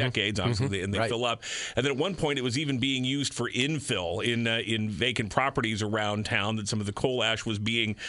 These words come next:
Speaker 1: uh, you know, put down to, to fill in holes when buildings were destroyed and then, and then covered with, uh, you know, a, a layer of topsoil on that. I-, is that, i-, in fact,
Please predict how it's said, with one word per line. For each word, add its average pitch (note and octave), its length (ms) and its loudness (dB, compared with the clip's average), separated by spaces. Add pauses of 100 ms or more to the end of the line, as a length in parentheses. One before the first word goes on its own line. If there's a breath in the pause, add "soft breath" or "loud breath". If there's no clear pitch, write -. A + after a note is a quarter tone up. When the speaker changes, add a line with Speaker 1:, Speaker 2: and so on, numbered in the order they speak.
(220 loud breath)
Speaker 1:
uh, G#2+ 240 2 (140)
you A2 80 0
know, G#2+ 80 0
put A#2+ 340 -2
down B2 380 2
to, A2+ 160 0
to A2 160 -2
fill B2 260 0
in A#2 80 0
holes A#2+ 400 0
when A#2 140 0
buildings A#2 420 0
were A#2 220 0
destroyed A#2 400 0
and A2 100 2
then, G#2+ 140 0
and A2 120 2
then G#2+ 200 2
covered A2+ 340 0
with, A2 240 0
uh, A2 280 2
you G2 80 -2
know, G#2+ 100 0
a, G2+ 220 -2
a G#2+ 40 -2
layer A2+ 300 0
of G2 100 -2 (360 loud breath)
topsoil A2+ 580 0
on G2+ 160 0
that. G#2 220 0 (260 loud breath)
I-, - 40 4
is C#3+ 280 0
that, F3 300 2
i-, - 20 -6
in C#3+ 320 0
fact, C#3+ 400 -2